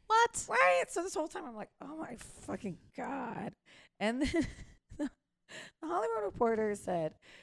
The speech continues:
Speaker 2: because it got bought by Netflix after the pilot, and then they bought the whole thing. He was like, "Who was watching this?" and goes, "So you've made a porn parody of Lost, but without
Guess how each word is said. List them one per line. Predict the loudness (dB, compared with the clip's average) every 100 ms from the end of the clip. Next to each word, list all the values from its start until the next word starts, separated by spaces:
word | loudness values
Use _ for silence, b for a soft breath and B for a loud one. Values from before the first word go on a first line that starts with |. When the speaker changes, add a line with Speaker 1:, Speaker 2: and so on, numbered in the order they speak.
| B _ _
Speaker 2:
because | -6 -4 -4
it | -4 -4
got | -4 -2
bought | -4 -4 -4
by | -6 -6 -8 _ _ _ _ -6
Netflix | -6 -6 -12 -16 -12
after | -12 -10
the |
pilot, | -6 -4 -4 -6 -10
and | -8
then | -6
they | -6 -8 -12 _ _ _ -14
bought | -14
the | -12
whole | -12
thing. | -10 -12 -18 b b b _
He | -14 -4
was | -4 0
like, | -2 0
"Who | 2
was | 2 2
watching | 2 2 0
this?" | -2 -2
and | 0
goes, | 2 2 0 -6 _ _
"So | -4 6 8 10 8
you've | 6 2
made | 4 4
a |
porn | 4 2 0 -2
parody | 0 0 0 0 -2
of | -2
Lost, | -2 -2 -2 -4
but | -4 -4
without | -4 -4 -6